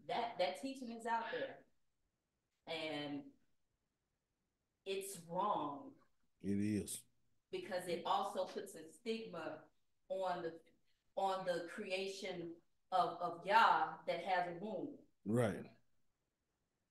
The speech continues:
Speaker 1: And then consider one last thought, and we're gonna go on. Why is it that if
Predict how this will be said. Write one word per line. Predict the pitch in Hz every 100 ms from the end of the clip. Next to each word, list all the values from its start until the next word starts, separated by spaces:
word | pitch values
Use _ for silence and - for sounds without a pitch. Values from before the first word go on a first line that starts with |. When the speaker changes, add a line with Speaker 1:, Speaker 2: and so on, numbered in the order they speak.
| _
Speaker 1:
And | 269
then | 277 269
consider | 262 233 226 214
one | 208 202
last | 196 190 190
thought, | 190 180 180
and | 175
we're | 175
gonna | 170
go | 156
on. | - - - - _ _ _ _ -
Why | 202 226 226
is | 214
it | 202
that | 208 185 - - - _ _ _ _ _ _ _ _ _ _ _ _ _ _ _ _ _
if | 277 320 262